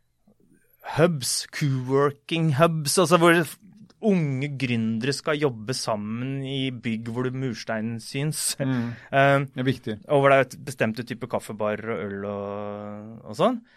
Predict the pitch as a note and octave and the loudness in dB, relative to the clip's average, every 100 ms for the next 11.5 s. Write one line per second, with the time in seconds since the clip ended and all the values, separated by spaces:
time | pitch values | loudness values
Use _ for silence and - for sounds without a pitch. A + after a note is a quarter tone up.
0 | _ _ _ - G#3 C3 A#2 D3 - C#3+ | _ _ _ -12 -8 -4 -2 -4 -4 -4
1 | C#3 D3+ A#2+ C3+ B2+ A#2+ C3+ A2 A#2 C3 | -4 -4 -6 -8 -10 -8 -6 -8 -10 -10
2 | A#2 A#2 A#2 _ - - C#3+ A3 A3 F3+ | -12 -12 -16 _ -20 -6 -2 -2 -2 -12
3 | - _ _ _ _ _ _ - - A#2 | -14 _ _ _ _ _ _ -14 -4 -2
4 | C#3 C#3+ C#3 D#3 A#2 F3 A#3+ - _ _ | -2 -4 -6 -6 -2 0 0 -4 _ _
5 | - D3+ G#3 - - G3 G#3+ A3 G#3+ F3 | -8 -2 -2 -4 -8 -2 0 0 -2 -10
6 | F3+ G3 C#3+ E3+ - C#3+ D#3+ D#3 E3 - | -4 -2 -2 -2 -6 -2 -2 -4 -8 -8
7 | C#3+ C#3 E3 D#3+ E3+ A#3+ A3+ - _ _ | -8 -6 -4 -2 0 0 -2 -6 _ _
8 | _ _ _ F3+ G3 C#3+ E3 B2 D3 G3+ | _ _ _ 0 2 2 0 -2 -2 -2
9 | B3+ B3 F3+ D3+ F3+ - _ _ _ D#3 | -4 -4 -4 -2 -4 -6 _ _ _ -4
10 | D3+ E3 D3+ F#3+ - - A#2 A2 A#2 F3+ | -2 0 2 0 0 -6 -4 -4 -6 0
11 | F3 E3+ E3+ E3 | 0 0 -4 -4